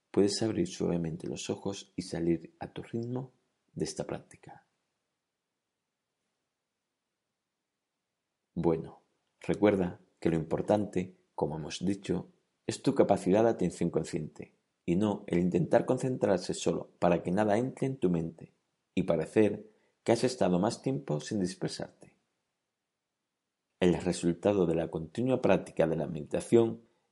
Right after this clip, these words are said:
es una mejora de tu capacidad de atención consciente en lo que tú decidas, pero no por forzarla para que nada te distraiga, sino por saber gestionar de forma correcta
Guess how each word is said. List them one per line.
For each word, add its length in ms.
es 140
una 100
mejora 380
de 120
tu 160
capacidad 500
de 60
atención 460
consciente 720
en 120
lo 140
que 80
tú 160
decidas, 640
pero 200
no 280
por 120
forzarla 720
para 220
que 80
nada 260
te 80
distraiga, 680
sino 480
por 160
saber 240
gestionar 760
de 240
forma 380
correcta 680